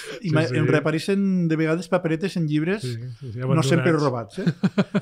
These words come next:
Speaker 1: <laughs>
Speaker 2: El cas és que, eh, clar, quaranta-sis volums d'obra completa. Jo agafo una sola papereta i poso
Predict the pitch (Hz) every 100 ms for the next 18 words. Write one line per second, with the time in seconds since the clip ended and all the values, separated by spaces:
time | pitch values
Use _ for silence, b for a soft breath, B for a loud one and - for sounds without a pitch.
0 | - _ 160 151 190 196 - - 143 135
1 | 127 120 120 - _ - _ _ - 131
2 | - _ _ 165 143 131 123 147 151 151
3 | 147 151 143 139 127 107 117 - 110 117
4 | - 147 180 - - _ - 131 131 143
5 | 143 - 143 151 165 185 190 220 285 _
6 | b b b b - 165 143 156 - 139
7 | 123